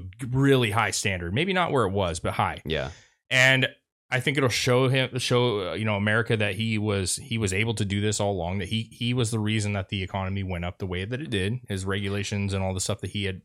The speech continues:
Speaker 1: set forth. And I think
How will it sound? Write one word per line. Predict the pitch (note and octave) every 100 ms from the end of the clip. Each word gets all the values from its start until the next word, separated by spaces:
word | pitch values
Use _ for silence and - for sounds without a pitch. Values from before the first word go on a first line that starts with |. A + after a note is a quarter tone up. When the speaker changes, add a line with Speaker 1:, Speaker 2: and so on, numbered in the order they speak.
| -
Speaker 1:
set | - G#2+
forth. | - E2 F2+ - _ _ _ _
And | B2+ B2 B2 A2 - _ _
I | C3+
think | B2 F3 D#3+